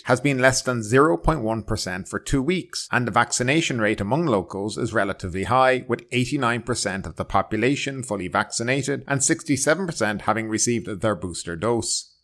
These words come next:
For endemic disease status, the death ratio must not exceed one in one thousand people infected, or zero point one percent, and more than sixty percent of the population must have received full vaccine doses, he said.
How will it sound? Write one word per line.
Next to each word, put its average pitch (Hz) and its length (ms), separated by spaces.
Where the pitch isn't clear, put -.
For 113 120
endemic 123 480
disease 110 400
status, 139 520
the 113 140
death 110 340
ratio 151 520
must 117 320
not 135 240
exceed 104 560
one 120 240
in 120 100
one 107 140
thousand 85 420
people 87 320
infected, 127 560
or 151 120
zero 107 300
point 87 260
one 95 160
percent, 113 540
and 110 160
more 113 240
than 110 140
sixty - 340
percent 101 320
of - 80
the - 60
population 110 760
must 143 240
have 135 140
received 139 360
full 113 320
vaccine 87 500
doses, 120 420
he 117 120
said. 95 380